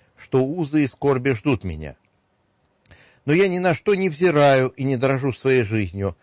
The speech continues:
только бы мне с радостью совершить поприще мое и служение, которое я принял от Господа Иисуса, проповедать Евангелие благодати Божией. И ныне вот я знаю,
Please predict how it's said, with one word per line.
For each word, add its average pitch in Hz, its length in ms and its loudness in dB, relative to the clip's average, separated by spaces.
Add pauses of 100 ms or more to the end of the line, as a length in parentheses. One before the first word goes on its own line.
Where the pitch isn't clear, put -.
(240)
только 151 280 0
бы 139 120 0
мне 143 200 -2
с - 100 -10
радостью 139 540 0
совершить 110 420 -6
поприще 127 480 -4
мое 110 240 0
и 95 60 -4
служение, 90 720 -6 (340)
которое 120 340 2
я 98 220 2
принял 139 400 -2
от 127 140 -4
Господа 127 480 0
Иисуса, 98 640 -8 (320)
проповедать 104 720 0
Евангелие 135 560 0
благодати 104 560 -2
Божией. 85 520 -8 (680)
И 127 100 2
ныне 147 260 0
вот 156 280 0
я 147 180 2
знаю, 131 540 -2